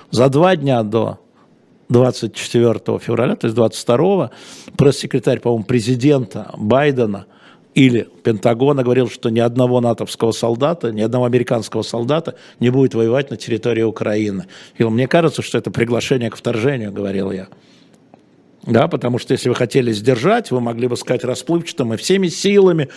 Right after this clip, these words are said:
поддержим Украину, мы будем вс-». Нет, они сказали вот это за два дня до. Поэтому не будут они идти на прямое столкновение, точно.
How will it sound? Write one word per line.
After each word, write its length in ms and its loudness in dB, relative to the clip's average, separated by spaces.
поддержим 480 0
Украину, 640 2
мы 100 0
будем 240 2
вс-». 140 -10
Нет, 480 0
они 160 -2
сказали 480 -2
вот 240 -2
это 320 -6
за 200 -4
два 220 0
дня 240 -4
до. 280 -8
Поэтому 360 4
не 80 4
будут 260 2
они 240 -2
идти 160 -4
на 80 0
прямое 340 -2
столкновение, 720 -2
точно. 680 -4